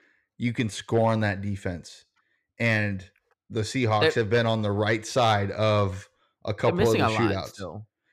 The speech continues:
Speaker 1: It doesn't matter.
Speaker 2: I know, but, like, to come back, I mean, we, oh, they, we already know they're gonna make it into the playoffs
Speaker 1: Yeah,
Speaker 2: because of
Speaker 1: th-
Speaker 2: the division.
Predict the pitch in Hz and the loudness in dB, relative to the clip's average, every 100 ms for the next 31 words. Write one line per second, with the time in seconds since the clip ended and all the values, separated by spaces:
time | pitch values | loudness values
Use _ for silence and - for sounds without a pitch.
0 | - 147 147 156 120 101 104 107 90 - | -2 -2 4 2 2 0 0 0 -4 -10
1 | _ _ _ _ _ _ - 269 143 123 | _ _ _ _ _ _ -4 0 4 4
2 | 120 113 - - - 147 113 - 139 123 | 4 2 -4 -20 -12 -12 -8 -4 0 2
3 | 113 110 - _ _ _ _ _ _ _ | 2 0 -6 _ _ _ _ _ _ _
4 | _ _ - 120 120 117 123 - _ - | _ _ -8 -4 -2 -4 -6 -8 _ -14
5 | 117 98 _ - 127 127 143 135 117 120 | -12 -12 _ -4 -2 2 2 2 2 2
6 | 113 104 104 104 98 101 98 98 98 87 | 2 0 -2 -2 -2 -4 -8 -8 -10 -10
7 | 57 53 - - _ _ _ _ _ _ | -14 -14 -18 -20 _ _ _ _ _ _
8 | - - 113 107 107 101 98 104 98 - | -14 -4 -2 -2 -4 -6 -8 -8 -10 -14